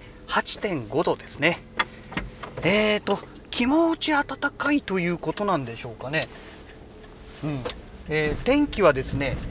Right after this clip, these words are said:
薄い雲が覆っている、まあでも一部ね、青空がこう透き通って見える、そういう天気でございます。まあ、一応晴れと言えばいいんでしょうかね。薄曇りというかね。えー、西側、北西側のね、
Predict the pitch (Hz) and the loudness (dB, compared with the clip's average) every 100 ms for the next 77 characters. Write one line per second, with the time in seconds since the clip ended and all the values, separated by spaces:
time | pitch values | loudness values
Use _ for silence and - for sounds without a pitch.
0 | - - - - - - 185 - 277 285 | -8 -10 -8 -8 -6 -2 0 2 2 2
1 | 262 - 269 254 175 143 131 - - - | 2 2 4 6 8 8 8 4 -6 -8
2 | - - 160 170 - 160 151 143 151 - | -8 2 4 4 2 4 4 4 2 0
3 | - - - - 165 151 185 135 143 143 | -6 -6 -2 6 8 8 4 2 0 -2
4 | 175 131 147 156 - 135 151 165 160 120 | 0 0 2 0 2 4 6 6 4 4
5 | 110 123 120 - 190 160 123 123 107 104 | -2 -4 -4 -2 0 0 0 -2 -4 -6
6 | - 180 175 170 165 160 143 - 139 120 | -2 -2 0 0 0 0 0 0 0 -2
7 | 107 95 - 123 - - - - - - | -6 -6 -4 -4 -4 -8 -8 -8 -6 -8
8 | - - - 123 127 - 190 180 - - | -8 -8 -4 -4 -2 2 4 4 4 2
9 | - - 139 180 240 - 190 170 175 151 | 0 0 0 0 -2 0 0 0 0 -2
10 | 180 160 - 123 123 120 139 175 170 170 | -2 -2 -4 -4 -2 -2 -2 -2 0 2
11 | 165 147 151 139 98 110 123 - - - | 0 0 0 0 -2 -2 -4 -6 -20 -18
12 | - - 147 160 160 170 233 254 254 254 | -18 0 4 6 6 2 2 4 6 6
13 | 254 - - 175 - - 269 254 254 254 | 8 6 0 -6 -4 0 2 4 4 4
14 | 254 254 - | 2 0 -2